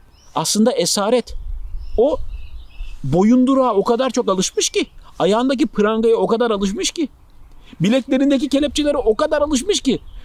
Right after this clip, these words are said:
bunu huzur zannediyor. "Ya öyle de olsa böyle de olsa bir huzurumuz var, bir düzenimiz var, düzenimizi bozmayalım." Ama izlediği o kısacık film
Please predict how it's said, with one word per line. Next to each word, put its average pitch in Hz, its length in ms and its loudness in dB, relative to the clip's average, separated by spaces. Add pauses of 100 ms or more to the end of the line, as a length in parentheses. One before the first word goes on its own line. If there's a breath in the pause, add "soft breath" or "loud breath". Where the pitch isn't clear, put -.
(100)
bunu 269 280 2
huzur 208 320 2
zannediyor. 143 600 0 (160)
"Ya 320 300 0
öyle 247 200 4
de 175 40 2
olsa 262 340 2
böyle 285 280 2
de 208 40 2
olsa 214 220 2
bir 202 120 2
huzurumuz 262 580 2
var, 220 160 0
bir 233 200 2
düzenimiz 240 520 2
var, 220 180 0
düzenimizi 240 520 2
bozmayalım." 262 640 2 (880 soft breath)
Ama 233 340 0
izlediği 220 480 4
o 214 60 2
kısacık 156 460 0
film 165 280 0